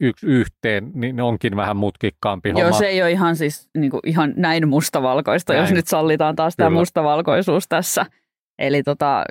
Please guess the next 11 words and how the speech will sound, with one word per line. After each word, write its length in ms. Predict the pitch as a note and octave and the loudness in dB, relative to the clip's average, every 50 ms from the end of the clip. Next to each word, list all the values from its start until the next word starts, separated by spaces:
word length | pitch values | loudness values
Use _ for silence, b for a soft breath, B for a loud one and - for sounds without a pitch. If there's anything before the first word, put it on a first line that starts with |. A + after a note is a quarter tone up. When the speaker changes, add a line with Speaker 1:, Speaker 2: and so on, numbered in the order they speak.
| - - - | -8 -6 -2
Speaker 2:
joo, 200 | C#3+ A#2+ - - | 0 0 0 0
siis 320 | - - C3 - F3 - - D3+ - - C3+ - - | 0 0 0 0 -2 -4 -8 -8 -8 -6 -6 -4 -2
esimerkiksi 560 | - C3+ C#3 C3+ B2+ C3+ - D3+ D3+ - - _ - | 0 0 2 2 2 0 -2 -4 -6 -8 -12 _ -4
kaupunkien 540 | - C3 B2+ C3+ - D3+ C#3+ C#3 B2+ C3+ | -2 -2 0 0 2 0 2 2 2 2
maapohja 600 | D3 D3 C#3 B2 C3 - - - F3 G3 F3 - A2+ | 4 2 2 2 0 0 -2 0 0 0 0 0 0
on 180 | - G3+ G#3 | 0 2 2
hyvin 260 | F#3+ - E3 E3 - - | 2 0 0 0 -2 0
erilainen. 680 | - F#3 G3+ F#3+ F#3 F3 D2+ - - A#3 A3 - A#3 - _ _ _ - | -2 -2 -2 -2 -2 -4 -4 -6 -6 -6 -4 -4 -6 -6 _ _ _ -14
Speaker 1:
Ja 100 | A2+ G2 | -10 -8
kaupunkien 540 | - F#2+ F2+ E2+ - A#2 A2 F#2+ - A2+ G#2 | -6 -6 -6 -4 -4 -6 -4 -2 0 0 0
malli, 420 | G2 G2 G2 F#2+ F#2+ F#2 F#2 G#2 | 0 0 0 0 0 0 0 -2